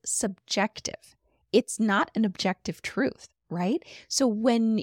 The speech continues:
you are getting criticism, when a beta reader doesn't like your work, when a, an agent rejects your work and says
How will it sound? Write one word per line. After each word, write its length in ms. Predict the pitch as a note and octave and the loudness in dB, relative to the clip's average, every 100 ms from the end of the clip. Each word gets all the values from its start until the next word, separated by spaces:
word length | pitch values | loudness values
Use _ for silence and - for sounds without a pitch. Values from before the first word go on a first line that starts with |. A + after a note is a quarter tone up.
| - | -4
you 600 | F#3 G3+ G#3+ C#4+ D4 C4+ | -6 0 4 6 6 2
are 140 | - G3+ | -2 -2
getting 260 | F#3 G#3 | -2 -2
criticism, 640 | - F3+ F3+ - - B2+ - | -2 -2 -2 -4 -6 -8 -10
when 180 | - G3 | -8 -6
a 80 | G3 - | -6 0
beta 240 | A3 A#3+ | 2 2
reader 360 | A#3 A#3+ A#3 - _ | 2 0 -2 -4 _
doesn't 460 | F#3+ A3 C4+ - | 2 4 0 -2
like 420 | B3+ G3+ A3 - G3 | -2 0 0 -2 -6
your 100 | G3+ | -4
work, 540 | F#3+ G3+ G3 - - _ - - _ | -2 0 0 -2 -16 _ -20 -20 _
when 580 | F3+ F#3+ F3+ F#3 F#3+ - - | 0 2 2 0 -2 -6 -4
a, 400 | F#3 G3 F#3+ - - | 0 2 2 -2 -2
an 140 | - G#3+ - | -2 -2 2
agent 420 | A#3+ A#3+ G#3+ - - | 2 2 -2 -6 -6
rejects 720 | G#3 E3+ - G3+ - - - - | -4 -4 0 0 0 -2 -8 -6
your 200 | F#3 F#3 | -4 -2
work 440 | E3+ F#3+ G3 - - | 0 0 0 -4 -6
and 180 | F#3+ F#3+ | -6 -2
says 380 | E3 F#3+ A3+ | 0 0 -2